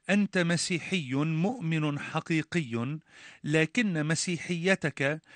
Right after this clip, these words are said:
مملوءة لحما وتتصرف تحت سيطرة الجسد. تسيطر طبيعتك القديمة عليك،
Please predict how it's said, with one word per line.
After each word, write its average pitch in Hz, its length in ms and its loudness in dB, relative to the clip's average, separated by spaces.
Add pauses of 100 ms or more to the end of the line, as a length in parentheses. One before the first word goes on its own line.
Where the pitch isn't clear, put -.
(160)
مملوءة 180 1160 2 (120)
لحما 139 840 0 (640)
وتتصرف 175 1000 2
تحت - 440 -2
سيطرة 180 640 0
الجسد. 180 560 0 (1120)
تسيطر 185 580 4
طبيعتك 170 720 0
القديمة 156 640 2
عليك، 185 600 2